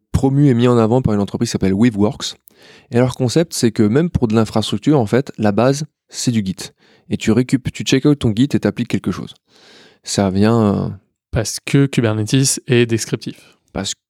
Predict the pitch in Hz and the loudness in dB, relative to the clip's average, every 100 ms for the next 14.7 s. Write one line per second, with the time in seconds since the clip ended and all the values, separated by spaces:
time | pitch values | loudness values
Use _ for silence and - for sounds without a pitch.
0 | _ _ _ - 123 135 135 - 107 101 | _ _ _ -4 0 2 0 0 -2 -2
1 | 120 - 156 - 143 143 127 123 143 - | -8 -6 -4 0 2 2 2 2 2 2
2 | 117 127 135 - 117 127 127 117 - 117 | 0 0 0 -2 0 0 2 2 2 2
3 | 110 104 104 _ _ - - 95 - 90 | 4 2 -2 _ _ -12 -6 -4 -4 0
4 | 139 135 113 104 110 110 127 107 - - | 0 0 -2 0 2 2 2 -2 -8 -12
5 | _ _ _ - 107 - 113 107 - 107 | _ _ _ -4 -4 -2 -2 -2 0 2
6 | 110 - _ 104 101 101 98 98 98 98 | 2 -2 _ -2 -2 -2 -4 -4 -4 -4
7 | 107 107 95 90 95 92 - 101 98 90 | -4 -2 -4 -4 -6 -6 -4 -4 -4 -8
8 | - 107 98 95 92 87 95 - 95 90 | -10 -8 -8 -6 -6 -8 -8 -6 -6 -8
9 | 85 95 92 - - _ - - 131 - | -10 -8 -8 -8 -14 _ -12 -12 -14 -18
10 | - - _ - - - - - - - | -18 -20 _ -20 -20 -20 -20 -20 -20 -20
11 | _ 117 113 131 151 156 123 113 120 156 | _ -2 2 2 2 2 0 2 2 2
12 | 202 _ _ _ 110 120 123 117 151 - | 0 _ _ _ -4 -2 0 0 0 0
13 | 117 107 - 101 110 110 101 101 101 - | 2 2 0 -2 2 2 0 -2 -4 -2
14 | 147 156 131 110 104 110 135 | -2 0 2 2 2 -2 -2